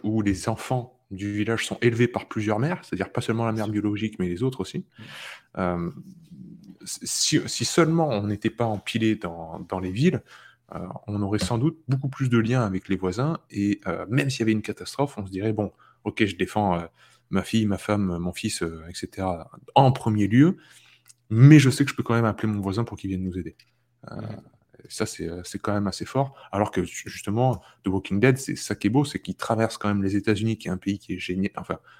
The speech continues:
Speaker 1: qui est incroyablement grand, avec plein de zones différentes. Ils vont aller dans les villes, ils vont aller aussi
Speaker 2: Mhm.
Speaker 1: dans les campagnes, dans les fermes, et cetera, où là, euh, t'as le fermier tout seul avec son vieux fusil de chasse, euh, comparativement
Speaker 2: Avec sa
Speaker 1: à la
Speaker 2: famille,
Speaker 1: ville.
Speaker 2: il collabore.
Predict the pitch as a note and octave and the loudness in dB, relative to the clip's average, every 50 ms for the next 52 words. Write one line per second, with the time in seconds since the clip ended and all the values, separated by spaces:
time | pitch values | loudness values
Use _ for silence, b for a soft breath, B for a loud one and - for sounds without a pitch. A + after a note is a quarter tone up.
0 | b b _ _ _ _ - - - - _ _ _ _ _ _ _ _ - A2+ | b b _ _ _ _ -18 -18 -18 -18 _ _ _ _ _ _ _ _ -2 -2
1 | - - A2+ G#2 G2+ G2 G2 F#2+ G2+ G2+ C3 D#3+ G3+ - - _ _ _ b b | 2 2 2 2 2 2 0 0 0 2 2 2 0 -2 -6 _ _ _ b b
2 | b b b b b b b _ - - G#2 A2+ C3 C3+ - - - F3+ F3+ G3+ | b b b b b b b _ 0 4 6 6 6 6 2 0 2 4 6 8
3 | G#3+ G3 E3+ C3+ E3 D#3+ D3+ D3 D3 - D3+ C3+ C3 - G2 F2+ F#2+ F#2+ G2 G2 | 8 8 8 8 8 8 6 6 4 2 -2 -2 -4 -4 -4 -4 -2 0 0 0
4 | G2+ G2 G2+ G#2 A#2 D3+ F3 F3 C#3+ G2 G2 F#2+ F2+ - - - - A#2+ B2 C3 | 0 2 2 2 2 2 0 0 -2 -4 -4 -6 -6 -4 -4 -4 -4 -2 -2 0
5 | A2+ F#2+ - - - C#3+ C3 C3+ B2+ A#2 G#2+ F#2+ F2+ G2 - - - - D3+ D#3 | 0 0 0 0 0 2 4 4 4 4 4 2 0 0 -2 -2 0 2 2 4
6 | D3 A#2+ G#2 - - - - G#2+ A#2 D3 F#3 B B B B B B B B B | 2 2 -2 -4 -4 -2 0 0 2 0 0 B B B B B B B B B
7 | B B _ _ G#2+ G#2+ A#2+ C#3 D#3 E3+ D#3+ B2+ G2+ F#2+ F2+ - G#2 - - B2 | B B _ _ 2 6 8 8 10 8 8 6 6 4 4 0 -2 0 -2 0
8 | - C3+ D3+ D3+ D3+ - - D3+ C#3 B2 G#2+ - - G#2+ G2+ A2 G#2 - A2 G2+ | 2 2 2 2 0 -2 0 2 4 4 2 2 0 -2 0 0 0 0 -2 -4
9 | G#2 F#2+ - - D#3+ F#3+ - - - _ _ B B B B B B B B _ | -2 -2 -2 -2 -2 -4 -4 -8 -16 _ _ B B B B B B B B _
10 | - A2+ F#2+ F2+ F2 E2+ F2 F2 F2 F2 F2+ F2+ F2+ F#2 - G2 - - B2 - | -8 -4 -2 -2 -2 -2 -2 -4 -4 -6 -6 -8 -8 -10 -10 -4 0 0 2 4
11 | A2+ A2 A2+ A2+ B2 A2+ A#2 C#3+ E3 D#3+ B2 G#2+ - - - D3 - G#2 - - | 4 4 4 4 2 2 4 4 6 6 6 4 2 2 2 0 0 0 0 0
12 | A2+ A2+ G#2 G2+ C3+ C3 | 0 0 2 0 -2 -4